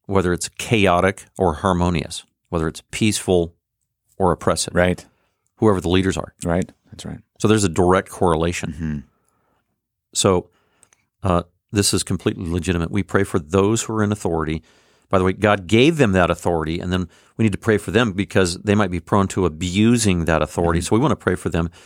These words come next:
Speaker 1: that they use God's authority properly for the purpose of, according to this, that we as Christians will have peace
Speaker 2: Mm-hmm.
Speaker 1: in society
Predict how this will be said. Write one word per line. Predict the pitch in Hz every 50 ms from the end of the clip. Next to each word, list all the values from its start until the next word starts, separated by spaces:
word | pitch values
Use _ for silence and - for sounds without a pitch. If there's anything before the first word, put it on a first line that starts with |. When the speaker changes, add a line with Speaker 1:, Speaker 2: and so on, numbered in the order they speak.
| - _ _ -
Speaker 1:
that | 98 87
they | 95
use | 87 87 92 90 -
God's | - 92 90 80
authority | 90 82 - 95 87 82 82 80
properly | - - - - 113 104 110 139 - - 95 82 80 82 - -
for | - - - - 165 190 214
the | 196 175 -
purpose | - - 175 202 - 147 - -
of, | 110 113
according | 107 - 127 123 117 107
to | 117
this, | 143 143 - - - - - - _ _ _
that | 127 120
we | - 113 113 135 165 156
as | 131 107 -
Christians | - - - - - 165 190 208 - - - 123 104 95 87
will | 92 104
have | 98 90 113 120 127 - -
peace | - - - 202 262 262 - - - - - _ _ -
Speaker 2:
Mm-hmm. | 104 - 80 76 _ _
Speaker 1:
in | - 127 117 101
society | 98 - 104 - - 95 82 78 - - -